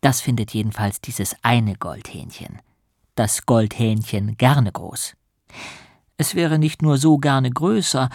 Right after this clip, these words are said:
vor allem anderen sehnt es sich nach Abenteuern. Vorgestern hat es sich deswegen von Sturm Uli über die große Straße blasen lassen. Hui! Und gestern hat es zur Abwechslung eine fette Beute mit den frechen Spatzen gemacht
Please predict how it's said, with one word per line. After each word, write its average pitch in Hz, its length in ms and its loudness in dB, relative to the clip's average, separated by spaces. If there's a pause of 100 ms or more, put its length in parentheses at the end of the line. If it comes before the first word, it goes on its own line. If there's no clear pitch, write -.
(480)
vor - 200 0
allem 151 240 4
anderen 143 440 4
sehnt 147 300 2
es 131 120 0
sich 131 200 -2
nach 123 320 0
Abenteuern. - 880 -6 (600)
Vorgestern 151 640 4
hat 151 140 2
es 143 100 -2
sich 131 140 -2
deswegen 127 540 2
von 120 220 0
Sturm 123 520 4
Uli 160 360 6 (320)
über 117 160 0
die 113 100 -4
große 127 380 2
Straße - 500 -2
blasen - 400 -6
lassen. - 460 -10 (320)
Hui! 156 560 4 (800)
Und 131 160 2
gestern 175 460 0
hat 165 120 -2
es 156 140 -2
zur - 180 0
Abwechslung 131 560 0
eine 113 220 0
fette - 320 -2
Beute 117 480 0
mit - 180 -12
den 95 140 -8
frechen 107 360 -4
Spatzen 117 440 -2
gemacht - 360 -10